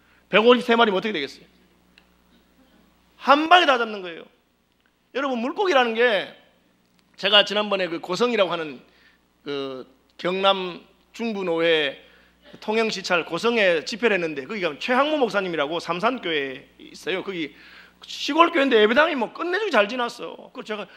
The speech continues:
"야, 무슨 시골 교회를 잘 지었나니까." 그 목사님은 시골 계셔도 전국에 있는 그 미자립교회, 무슨 농어촌교회 목사님들 불러다가 훈련도 시키고 막 식-, 숙-, 식사도 대접하고 이래요. 그래서 제가,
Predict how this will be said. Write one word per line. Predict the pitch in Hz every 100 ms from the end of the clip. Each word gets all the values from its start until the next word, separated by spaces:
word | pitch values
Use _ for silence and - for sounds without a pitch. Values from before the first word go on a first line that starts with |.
| - 156
"야, | - -
무슨 | 151 160 302
시골 | 294 302
교회를 | 311 269
잘 | 214
지었나니까." | 226 247 233 214 143
그 | -
목사님은 | 254 254 285 254 226
시골 | 262 285
계셔도 | 240 214 254 233 196 - - -
전국에 | - 320 311 262
있는 | 214 226 226 214 - _
그 | 202 202
미자립교회, | 185 214 226 226 214 214
무슨 | 202 208 190 - _
농어촌교회 | 165 208 233 214 196 214
목사님들 | 190 190 226 196
불러다가 | 233 196 196 196 180 - - -
훈련도 | 254 269 240
시키고 | 277 208 202 202 - - _
막 | 196 185 -
식-, | - - 233
숙-, | - - 233
식사도 | - 247 233 247
대접하고 | 202 220 254
이래요. | 254 240 262 151 -
그래서 | - 202
제가, | 196